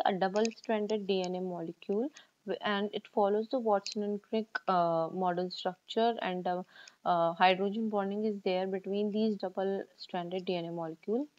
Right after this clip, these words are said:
But the difference is at both the ends of this D N A molecule,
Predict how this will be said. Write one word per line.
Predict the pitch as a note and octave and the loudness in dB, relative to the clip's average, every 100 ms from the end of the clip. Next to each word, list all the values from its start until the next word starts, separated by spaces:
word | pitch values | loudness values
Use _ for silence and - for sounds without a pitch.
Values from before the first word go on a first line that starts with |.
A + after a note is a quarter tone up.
| - | 0
But | F3+ B3 A#3+ D#4+ - - - - | 8 10 10 6 -6 -6 2 2
the | G#3 | 2
difference | F3+ G#3+ - D#4+ E4+ - - | 2 0 2 0 0 -6 -4
is | F3 F3 A#3+ - - - _ _ - | -2 0 0 -4 -16 -20 _ _ 0
at | G3+ F#3+ F3 - | 0 0 -6 0
both | A3+ C#4+ D4+ | 2 2 0
the | F4 E4+ - | 0 0 0
ends | - E3 - - - - _ | -2 -2 -6 -12 -18 -20 _
of | G3 G#3+ A#3+ G#3 | 0 0 0 -2
this | C4 - | -2 -2
D | A#3 A3 | -2 0
N | F#3+ | -2
A | F3+ | -4
molecule, | E3+ E3 E3+ - G#3+ G#3+ D4 | -6 -6 -8 -4 0 2 0